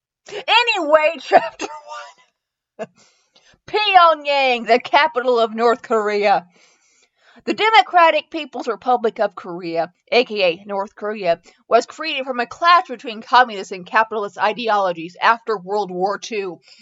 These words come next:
Imperial Japan ruled the Korean Peninsula for most of the twentieth century until the country was defeated by America in World War Two. The Soviets, allies to America during the war, took control of the northern region of Korea,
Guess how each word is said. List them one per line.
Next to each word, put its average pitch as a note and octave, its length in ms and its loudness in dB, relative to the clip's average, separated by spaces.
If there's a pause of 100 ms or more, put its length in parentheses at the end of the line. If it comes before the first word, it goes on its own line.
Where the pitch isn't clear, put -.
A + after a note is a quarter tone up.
(180)
Imperial D#4+ 600 0
Japan C#4+ 440 -2
ruled C#4 320 -2
the B3+ 100 -2
Korean B3 460 -8
Peninsula B3 580 -4
for A3+ 100 -10
most A3+ 240 -8
of A3 80 -18
the G#3 80 -6
twentieth C4 520 -4
century B3 360 -12
until F#3+ 220 -16
the G3 80 -16
country B3+ 340 -8
was F3+ 160 -12
defeated G3+ 380 -16
by F3+ 120 -2
America F#3+ 640 -4
in G#3+ 180 -12
World F3 240 -6
War G3 180 -8
Two. G4 360 -2 (720)
The - 100 -4
Soviets, F#4 720 -2 (220)
allies G#3 420 2
to G3+ 100 -8
America G3 460 -4
during F3+ 380 -8
the E3+ 80 -12
war, G3+ 380 0 (240)
took C4+ 180 0
control D4 440 -4
of B3+ 120 -2
the A#3 80 -8
northern A#3+ 400 -2
region A#3+ 220 -10
of G3 160 -10
Korea, G#3 560 -4